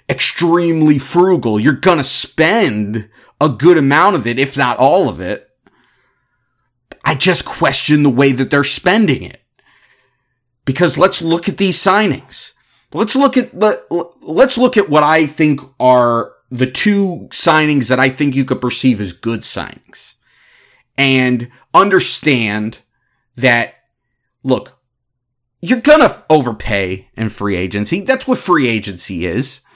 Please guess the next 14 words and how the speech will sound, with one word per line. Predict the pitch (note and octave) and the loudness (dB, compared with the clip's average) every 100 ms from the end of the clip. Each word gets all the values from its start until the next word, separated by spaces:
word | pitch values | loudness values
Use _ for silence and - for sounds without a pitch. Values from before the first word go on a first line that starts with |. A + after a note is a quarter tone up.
| _ _ _ _ _ _ _ | _ _ _ _ _ _ _
You | - E3 | 2 4
know, | C#3 C#3 C#3 - _ _ _ - | 4 4 0 -4 _ _ _ -12
y-, | F3 C3 | -12 -14
you're | F3 E3+ A3 | -6 -2 0
not | G#3 G#3 F3 | 2 0 2
gonna | E3+ F3+ | 2 2
get, | C#3 E3+ C#3 | 0 -2 -4
free | G3+ A#3 | -6 0
agency | G3+ F3 F#3 G3 F3+ | 2 2 -2 -2 0
isn't | D#3 E3 C3+ | 0 0 0
where | C3+ | 2
you | B2+ | 2
get | A2+ B2+ | 0 -4
value. | G2+ G#2+ E2+ D#2+ C#2+ - | -2 -2 -2 -8 -14 -16